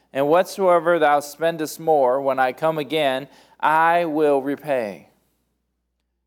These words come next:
"Which now," Jesus asked the question, "which now of these three thinkest thou was the neighbor unto him who fell amongst thieves?"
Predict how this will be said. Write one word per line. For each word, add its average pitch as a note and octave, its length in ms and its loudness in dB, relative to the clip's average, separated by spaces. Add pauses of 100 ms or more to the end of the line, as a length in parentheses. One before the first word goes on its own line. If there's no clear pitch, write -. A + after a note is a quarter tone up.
(140)
"Which A#3 420 0
now," C3 320 0
Jesus C3 440 -8
asked A#2 280 0
the A#2 80 -12
question, A#2+ 560 -6 (340)
"which A#3 340 0
now F3+ 360 2
of D3 120 0
these E3 260 -2
three C#3+ 560 -4 (840)
thinkest F#3+ 400 -4
thou C3+ 280 2
was C#3+ 340 0
the C3+ 140 -4
neighbor E3 440 2
unto C3+ 240 0
him C#3+ 320 -4
who C#3+ 120 -8
fell C#3 260 0
amongst C3 440 -8
thieves?" A2 640 -14